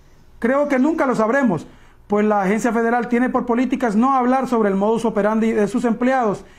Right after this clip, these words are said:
ni sus tácticas para arrestar a sus objetivos. Lo único que hay se limita a contestar cuando les pregunto algo de esta clase es: "Nuestra agencia siempre opera apegada a la ley".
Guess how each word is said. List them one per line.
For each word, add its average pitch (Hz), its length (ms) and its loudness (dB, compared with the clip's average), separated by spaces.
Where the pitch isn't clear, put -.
ni 247 200 2
sus 262 260 -2
tácticas 285 460 -2
para 208 200 0
arrestar 190 360 -2
a 202 60 -2
sus 214 120 0
objetivos. 190 600 -2
Lo 185 140 2
único 254 340 2
que 240 100 0
hay 254 180 0
se 254 140 0
limita 254 420 2
a 247 60 -4
contestar 247 500 -2
cuando 202 220 0
les 185 120 0
pregunto 226 460 0
algo 226 200 0
de 226 80 2
esta 214 180 -4
clase 220 460 0
es: - 220 -6
"Nuestra 262 480 0
agencia 262 380 0
siempre 254 440 0
opera 240 480 0
apegada 202 560 0
a 202 220 0
la 202 120 0
ley". 160 300 -4